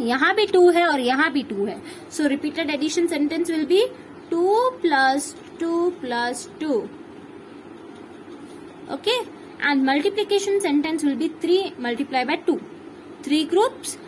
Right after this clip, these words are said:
and two peacocks in each group. Three multiplied by two. And number of peacocks in all, three twos are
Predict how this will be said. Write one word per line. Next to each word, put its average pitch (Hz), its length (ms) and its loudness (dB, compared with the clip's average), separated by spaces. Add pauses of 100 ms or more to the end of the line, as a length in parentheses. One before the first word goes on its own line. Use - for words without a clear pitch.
(200)
and 339 460 0
two 349 160 6
peacocks 339 420 4
in 339 120 4
each 330 220 2
group. - 340 -4
Three 339 280 2
multiplied 269 560 2
by 494 220 2 (800)
two. - 260 8 (2750)
And 262 180 0
number 285 300 4
of 349 160 0
peacocks 349 360 0
in 349 120 4
all, 370 180 4
three 330 260 0
twos 302 300 2
are 392 240 2